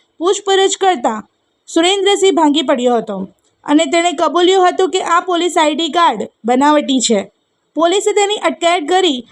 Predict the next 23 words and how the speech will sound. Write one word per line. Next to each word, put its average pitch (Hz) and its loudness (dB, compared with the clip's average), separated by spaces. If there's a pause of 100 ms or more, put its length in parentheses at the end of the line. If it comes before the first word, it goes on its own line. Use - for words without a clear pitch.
(160)
તલાશી 320 0
લેતા 381 2
તેના 370 0
ખિસ્સામાંથી 339 0
બે 302 0
મોબાઈલ 311 0
ફોન 381 -2 (240)
તેમજ 311 -2
મીડિયાનું 330 0
આઈ 294 0
ડી 359 0
કાર્ડ 349 0
મળ્યા 262 0
હતા. 220 -2 (720)
વધુમાં 392 0
તેની 415 -2
ગાડીમાંથી 359 0 (260)
લાલ 311 0
તથા 370 -2
વાદળી 320 0
કલરના 359 0
રેડિયમ 320 -2
પટ્ટીવાળા 339 -2